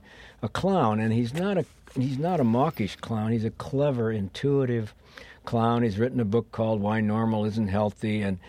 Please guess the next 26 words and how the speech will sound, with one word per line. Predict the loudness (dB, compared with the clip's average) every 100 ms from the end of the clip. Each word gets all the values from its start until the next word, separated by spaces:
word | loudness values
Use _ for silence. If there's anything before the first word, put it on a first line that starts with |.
| -20 -14 -2
and | 0 2 0 0
when | 0 2
he | 2
and | 4
I | 4 2
do | 4 4 4
a, | 0 -4
a | -6
gig | 0 2 2 2
together, | -2 0 2 2 0 -4 -12 -20 -20 -20 -8 -2
as | 0
we've | 0 0
done | 0 2 2
in | 0 -2 -6
a | -8
variety | -4 -4 -2 -2
of | -4
corporations, | -2 -2 0 2 2 2 -2 -2 -4 -8
the | -4
feedback | 2 4 4 2 2
I | 2
get | 4 2
a | 4
year | 2 2
later | 4 4 4 2 0
is | 0 0 0 -6